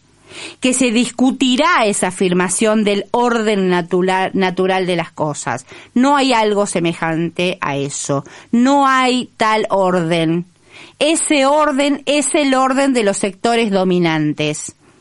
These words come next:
La historia se hace para ser transformada. Cuando el amo habla del orden natural,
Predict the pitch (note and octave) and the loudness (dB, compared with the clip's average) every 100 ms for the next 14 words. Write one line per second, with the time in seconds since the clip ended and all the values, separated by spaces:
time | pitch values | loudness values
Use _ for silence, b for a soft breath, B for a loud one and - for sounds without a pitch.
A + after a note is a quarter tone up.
0 | B B B B3 B3 C4 - E4 E4+ D#4+ | B B B 0 0 0 -2 -2 0 2
1 | D4+ - C4+ C#4 C#4 C#4 A3+ G#3+ - A3+ | 0 0 2 2 0 -2 0 -2 0 -2
2 | G3+ G#3 G3 - F3+ F3+ E3+ D#3+ D3 C#3+ | -2 -2 -2 -2 -2 0 0 0 -2 -4
3 | D#3 _ _ B B B B B B3 B3 | -6 _ _ B B B B B 0 2
4 | B3 A#3+ A#3+ B3+ D4+ D#4 B3+ G#3+ - A3 | 2 2 2 2 2 2 2 0 -2 -2
5 | C4 A3+ G#3+ G3 F3 F3+ A3+ B3 A3+ G3 | 0 0 0 0 0 0 2 0 0 0
6 | A3 A3+ G#3 G3 F3+ F3+ | -2 -2 0 0 0 -2